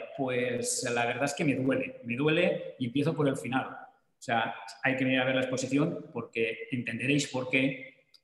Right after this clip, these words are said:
esta exposición queda muy huérfana sin el audio. Ella viene del mundo del audio, del cine y del vídeo, del performance, y entonces, eh, la imputamos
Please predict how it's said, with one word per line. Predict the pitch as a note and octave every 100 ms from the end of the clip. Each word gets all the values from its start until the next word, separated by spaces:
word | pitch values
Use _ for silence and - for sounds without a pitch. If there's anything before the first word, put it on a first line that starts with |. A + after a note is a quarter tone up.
| -
esta | C3 C3
exposición | - B2 A#2+ C3 C3 B2+
queda | B2 B2+ B2+
muy | B2+ C#3
huérfana | B2 B2+ - A#2+ B2 - - - -
sin | - G#2+
el | A2
audio. | A2 - F#2 -
Ella | A#2 A#2
viene | A#2+ A#2
del | A#2
mundo | B2 B2
del | B2+ C#3
audio, | D3 D3 D#3 F#3+ - - - _
del | G#2
cine | - B2 A#2+
y | A#2
del |
vídeo, | A#2+ C3+ C3+ C#3 D3 - _ _ -
del | -
performance, | A#2 - G#2+ B2+ C3 D3 C4 - - -
y | A#2
entonces, | G#2+ E3 - - - - - - _ _ _
eh, | A#2+ A2+ A2+ A2 A2+ A2 A#2
la | A#2
imputamos | A#2 A#2+ A#2 C3+ C#3+ C3+ -